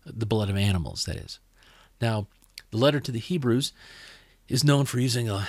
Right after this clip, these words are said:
a lot of imagery that doesn't necessarily resonate with those of us who were, you know, born centuries <laughs> after it was written.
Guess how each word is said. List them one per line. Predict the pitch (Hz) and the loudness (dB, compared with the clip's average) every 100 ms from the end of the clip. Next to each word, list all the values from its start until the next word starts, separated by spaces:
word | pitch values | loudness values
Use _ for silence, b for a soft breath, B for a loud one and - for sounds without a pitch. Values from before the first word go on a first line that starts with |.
| B B | B B
a | 98 110 | -6 -4
lot | 120 131 151 143 | -2 0 2 4
of | 123 | 6
imagery | 156 135 98 104 | 6 6 4 4
that | 98 101 - - _ - 110 | 4 0 -4 -14 _ -16 -2
doesn't | 131 139 151 - | 0 2 2 0
necessarily | 135 139 143 131 139 139 127 120 | 0 -2 -2 -2 -2 0 0 0
resonate | 107 123 151 117 104 107 120 | 0 0 0 0 0 -2 -2
with | 104 107 104 - B B B B B - | -2 -2 -2 -12 B B B B B -4
those | 113 110 | 0 0
of | 107 | 0
us | 110 - | -2 -2
who | 110 | -2
were, | 101 101 95 - 123 | 0 0 -2 -8 -10
you | 123 | -6
know, | 98 | -4
born | 98 107 107 | -2 0 0
centuries | - 120 - 110 107 | 0 0 2 2 2
<laughs> | 120 | 0
after | 101 - - 127 | -2 -2 2 2
it | 104 | 2
was | 92 | 0
written. | 95 - 82 | 2 0 -4